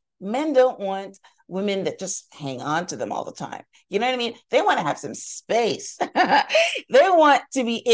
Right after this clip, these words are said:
able to be, you know, in the relationship, but also maintain their own friends, their own interests, while you do the same. So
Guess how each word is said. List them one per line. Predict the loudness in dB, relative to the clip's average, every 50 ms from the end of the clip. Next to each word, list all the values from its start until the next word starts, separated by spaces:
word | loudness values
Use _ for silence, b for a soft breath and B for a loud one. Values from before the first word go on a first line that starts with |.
| 6 6
able | 6 6 6 8 8 6 4 2
to | -4 -8
be, | -6 -4 0 0 2 2 2 0 -2 -4 B -16 B B _
you | -14 -14 -10 -8 -2 2
know, | 6 6 8 6 6 B B B _ _ _ _ _ _ _ 4
in | 4 4 4 4
the | 2 2
relationship, | 2 4 4 4 2 2 0 -6 -8 -8 -8 -6 -6 -6 -6 -6 _
but | -6 -2 2
also | 2 2 2 0 -2 -4 -4
maintain | -4 -6 -6 -6 -8 -8 -10 -8 -6 -4 -4 -4 -4 -6 -8 b b b b _ _
their | -2 0 0 2 2 2
own | 2 2 -2 -4
friends, | -6 -8 -6 -2 0 0 0 0 -2 -4 -6 -8 -10 -12 -16 _ _ _ _
their | -6 -6 -4 -4
own | -2 -4 -4 -4 -6
interests, | -8 -8 -8 -8 -10 -10 -10 -12 -16 -20 _ _
while | _ 2 2 2
you | 2 0 -4
do | -4 -6
the | -6
same. | -4 -2 -2 -2 -2 -6 _ _ _ _ _ _ _ _ _ _
So | -2 -2 0 0 -2 -6